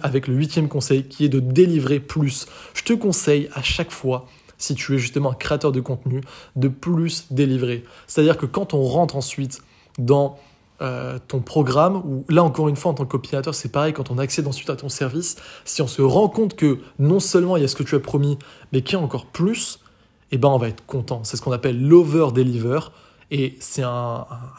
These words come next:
un, voilà, un terme, euh, marketing américain pour juste dire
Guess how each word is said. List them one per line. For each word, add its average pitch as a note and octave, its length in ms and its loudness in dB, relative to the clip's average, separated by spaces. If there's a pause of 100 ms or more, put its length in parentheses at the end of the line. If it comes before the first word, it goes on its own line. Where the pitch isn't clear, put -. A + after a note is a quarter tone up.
un, B2+ 60 -12
voilà, D3+ 240 -2
un A#2 60 -4
terme, D3 340 0 (420)
euh, A#2 160 -4
marketing D#3 720 2
américain C#3+ 540 0
pour C3 160 -2
juste C3+ 240 -2
dire C3+ 280 -2